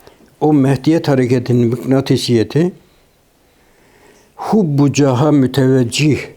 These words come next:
arzuları, meyilleri, fikirleri olan insanları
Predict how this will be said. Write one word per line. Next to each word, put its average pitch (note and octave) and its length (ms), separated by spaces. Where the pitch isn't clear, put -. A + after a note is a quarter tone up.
arzuları, B2 800
meyilleri, A#2+ 680
fikirleri B2+ 540
olan B2+ 320
insanları C3+ 760